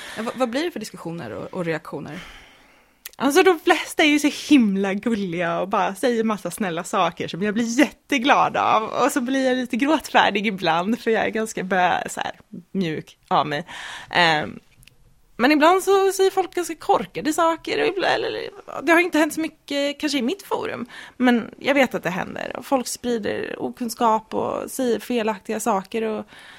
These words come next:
Speaker 2: eh, kanske vill prata för att göra sig, sin egen röst hörda och sådär. Och det är ju typ sånt som jag, eh, tycker om att kunna, eh, eh, sätta stopp för. F-, just för att jag tycker att kunskap är väldigt viktigt och ganska...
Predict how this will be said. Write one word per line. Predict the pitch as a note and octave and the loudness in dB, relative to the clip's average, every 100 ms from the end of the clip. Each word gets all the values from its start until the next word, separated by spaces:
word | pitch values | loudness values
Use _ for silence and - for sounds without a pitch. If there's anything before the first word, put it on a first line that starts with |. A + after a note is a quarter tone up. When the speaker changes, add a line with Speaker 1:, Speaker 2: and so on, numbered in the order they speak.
| - | -8
Speaker 2:
eh, | A#3 A3+ A3 | -2 -2 -2
kanske | C#4 B3+ | -2 -2
vill | C#4 | -2
prata | - C#4+ B3 B3 | 2 4 4 0
för | A#3+ A#3+ | -4 -4
att | A#3 - | -4 -2
göra | A#3+ A3+ - - | -2 0 -2 -4
sig, | G#3+ A#3 A#3 G#3+ A3 A3 | -4 -6 -6 -6 -8 -6
sin | A#3+ | -2
egen | A#3+ A#3 A3+ | -2 -2 -4
röst | A3 - | -6 -8
hörda | G#3 A3+ G#3 G#3 | -6 -4 -4 -6
och | G#3 | -6
sådär. | G#3+ G#3 G#3 | -6 -4 -4
Och | A3 | -6
det | G#3 | -6
är | |
ju | A3 | -6
typ | - G#3 - - - - - | -6 -10 -12 -20 -20 -20 -18
sånt | - D#4 C#4+ | 0 2 4
som | D4 C4+ | 4 6
jag, | C4+ B3+ | 6 6
eh, | - - - - | 2 0 -4 -4
tycker | C#4+ B3+ C#4 | -6 -2 2
om | B3+ B3 A#3 A3 G#3+ _ _ _ _ _ | 4 4 2 0 -4 _ _ _ _ _
att | A3+ A3 - | -8 -8 -8
kunna, | - A#3 G3+ F3+ F3 - _ _ | -2 0 0 -2 -6 -8 _ _
eh, | F#3+ E3+ - - _ _ _ _ _ _ _ _ _ _ | -6 -6 -8 -14 _ _ _ _ _ _ _ _ _ _
eh, | - C#4+ C4 - - - | 2 4 4 0 -4 -8
sätta | B3+ C#4 C4+ | 0 0 0
stopp | B3+ D4 - | 0 -2 -2
för. | - - G#3 - _ | -4 -4 -4 -10 _
F-, | - - _ | -20 -20 _
just | A#3 B3+ A3+ - | -2 -2 -2 -4
för | - | 0
att | A#3 A3+ | 2 2
jag | A#3 A3+ | 0 0
tycker | A3 A3 | -4 -4
att | G3+ - | -4 -6
kunskap | B3 A3 G#3 A#3 A3 | -4 -4 -2 -2 -2
är | |
väldigt | G3 G3 F#3+ | -4 -4 -6
viktigt | F#3+ A#3+ - _ A#3 G3 - | -6 -6 -6 _ -10 -10 -12
och | - A3 | -10 -2
ganska... | A3+ G#3 - G3 | 0 -2 -2 -2